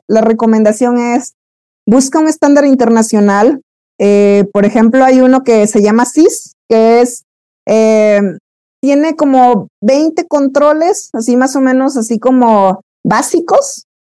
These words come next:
que puedes tener en tu empresa. Entonces, si no has visto nunca nada, quizás por ahí como empresa puedes empezar a alinearte con estas cosas.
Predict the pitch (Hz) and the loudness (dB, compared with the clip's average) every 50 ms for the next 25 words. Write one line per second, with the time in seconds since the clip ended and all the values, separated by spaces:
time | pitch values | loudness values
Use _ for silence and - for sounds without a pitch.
0 | _ _ - 220 196 - - 233 247 247 247 330 339 - - 269 254 247 247 269 | _ _ -2 -2 -2 0 0 0 2 2 2 0 -2 -2 -2 0 2 2 2 2
1 | 294 339 320 247 226 233 226 247 240 247 262 - - - 156 240 220 220 220 220 | 0 0 0 0 0 0 0 0 0 0 -2 -4 -6 -6 -6 -4 -2 0 2 2
2 | 233 247 247 247 - - _ _ _ _ _ _ _ - 202 202 202 196 208 208 | 2 2 2 0 -4 -12 _ _ _ _ _ _ _ -2 0 2 2 4 4 4
3 | 208 214 214 220 233 247 262 269 285 294 294 285 285 330 254 277 277 269 - 269 | 4 4 4 2 2 2 2 2 2 2 2 2 0 0 0 -2 -2 -2 0 0
4 | 269 277 269 277 269 269 277 277 277 294 311 320 320 240 240 240 240 240 - 262 | 0 0 2 2 2 2 2 2 2 2 0 0 0 -2 -2 -2 -2 -2 0 0
5 | 262 254 233 226 233 247 247 254 - 240 240 220 214 202 202 220 - 240 226 - | 2 2 4 4 4 2 2 0 0 0 0 2 2 2 0 0 0 -2 -2 0
6 | 208 220 220 220 202 196 208 - 226 185 190 208 226 220 214 208 202 202 208 208 | -2 0 0 -2 -2 -2 -2 0 0 2 2 4 4 4 4 4 4 4 2 2
7 | 208 214 220 220 226 220 - 220 226 202 196 196 196 220 - 202 202 - - 175 | 2 2 2 0 0 -2 -2 -4 -4 -4 -4 -4 -4 -4 -2 -4 -4 -4 -2 -4
8 | 175 175 - - - - | -4 -4 -6 -10 -12 -14